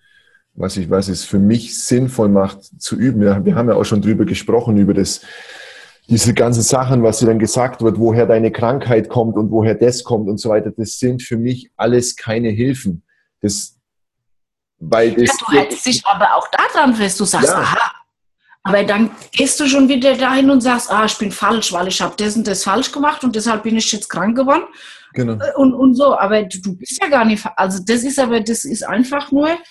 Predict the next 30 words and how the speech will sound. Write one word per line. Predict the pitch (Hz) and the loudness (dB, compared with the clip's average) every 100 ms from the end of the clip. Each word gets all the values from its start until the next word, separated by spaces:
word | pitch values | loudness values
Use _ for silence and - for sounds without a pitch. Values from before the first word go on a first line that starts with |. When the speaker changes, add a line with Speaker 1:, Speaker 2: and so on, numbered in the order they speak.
| _ | _
Speaker 2:
da | - 196 | -8 -2
wird | 214 214 | -2 -2
das | 262 226 | -4 -2
weitergeführt, | 180 226 294 262 262 277 302 262 | -2 0 0 -2 -4 -4 -4 -4
was | 226 - | -6 -4
dein | 220 202 | -4 -2
ganzes | 214 233 233 | 0 0 0
Leben | 226 269 277 | -2 2 2
lang | 214 202 | 2 -2
schon | - 208 208 | -4 -4 -4
gesagt | 190 202 220 - | -4 -4 -6 -8
wird, | 165 - | -10 -8
dass | - | -12
du | 175 | -8
falsch | - 427 587 - | -2 -2 -2 0
bist, | 240 - | 0 0
so | 190 | -4
wie | 165 | -4
du | 160 | -6
bist. | 151 170 - - _ _ | -8 -8 -8 -12 _ _
Speaker 1:
Deswegen | 120 120 123 120 | 0 2 2 2
habe | 123 127 | 4 2
ich | 127 | 2
das | 120 | 0
ja | 123 | 2
in | 110 | 2
der | 113 | 2
letzten | 110 127 - 127 | 2 0 -2 -2
Aufwachmedizin | 127 123 113 117 107 101 123 113 | -2 -2 -2 0 0 0 0 0
geschrieben. | 107 - 123 117 113 127 | 0 2 2 4 0 -2